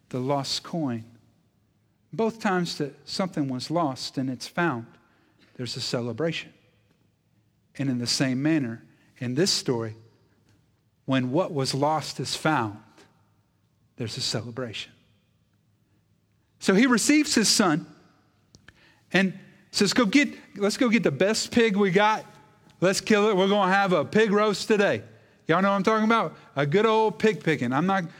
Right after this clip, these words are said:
I don't know how it went down, but I know that it was a party because later the s-, older son shows up. Now, the older son has a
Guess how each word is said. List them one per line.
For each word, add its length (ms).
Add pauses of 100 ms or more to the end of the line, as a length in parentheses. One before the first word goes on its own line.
(180)
I 120
don't 180
know 160
how 240
it 60
went 160
down, 260
but 140
I 80
know 180
that 140
it 100
was 160
a 100
party 520 (1200)
because 500 (200)
later 560 (500)
the 80
s-, 260 (240)
older 400
son 600 (300)
shows 460
up. 240
Now, 280 (560)
the 60
older 220
son 300
has 300
a 240